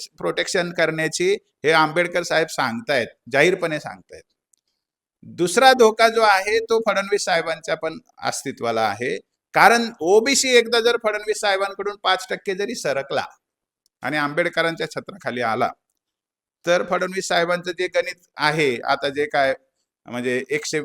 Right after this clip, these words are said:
पंचवीस पर्यंत त्यांचा सर्व्हे पोचतोय, तो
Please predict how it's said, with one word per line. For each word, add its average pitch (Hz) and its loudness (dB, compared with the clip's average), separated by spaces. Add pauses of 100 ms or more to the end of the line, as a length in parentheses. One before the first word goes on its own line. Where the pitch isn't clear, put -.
(100)
पंचवीस 135 -6
पर्यंत 143 -4
त्यांचा 135 -4
सर्व्हे 127 -4
पोचतोय, 139 -4
तो 135 -6